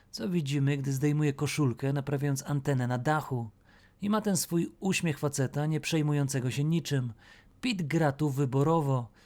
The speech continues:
Scena, w której walczy na pięści z samym Bruce'em Lee, sugeruje nam, że nie ma niczego, czemu nie mógłby podołać. W równie doskonale zrealizowanej scenie na ranchu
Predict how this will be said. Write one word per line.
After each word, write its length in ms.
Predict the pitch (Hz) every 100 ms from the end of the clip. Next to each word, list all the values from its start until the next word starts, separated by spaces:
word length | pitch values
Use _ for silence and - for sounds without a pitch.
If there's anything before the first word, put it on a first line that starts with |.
| -
Scena, 400 | - - 220 208
w 40 |
której 280 | - 190 180
walczy 360 | 156 180 180 170
na 100 | 151
pięści 460 | 143 127 113 -
z 60 | 143
samym 280 | 160 151 139
Bruce'em 380 | 156 139 147 139
Lee, 340 | 127 135 180 - - _
sugeruje 600 | - 262 190 156 143 139
nam, 180 | 147 143
że 120 | 156
nie 120 | 156
ma 80 | 151
niczego, 520 | 151 139 139 123 143
czemu 300 | 139 175 151
nie 180 | 143 143
mógłby 380 | 139 123 113 135
podołać. 760 | 147 143 160 156 131 - - - _ _ _ _ -
W 40 |
równie 240 | 233 233 214
doskonale 460 | 196 190 190 196
zrealizowanej 600 | 165 175 170 160 175 185
scenie 320 | 143 - 175 160
na 100 | 151
ranchu 640 | 156 135 - 143 151